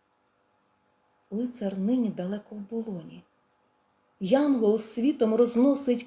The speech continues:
крила, щоб одяг при нагоді воїн, як забракне в якусь мить сили. Янгол носить бараки хлопцям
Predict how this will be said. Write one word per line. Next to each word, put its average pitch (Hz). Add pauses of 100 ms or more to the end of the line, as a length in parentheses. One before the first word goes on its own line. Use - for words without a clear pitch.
крила, 247 (240)
щоб - (140)
одяг 254
при 214
нагоді 240
воїн, 220 (960)
як 226
забракне 226 (240)
в 185
якусь 233
мить 214
сили. 190 (1700)
Янгол 185
носить 196
бараки 190
хлопцям 214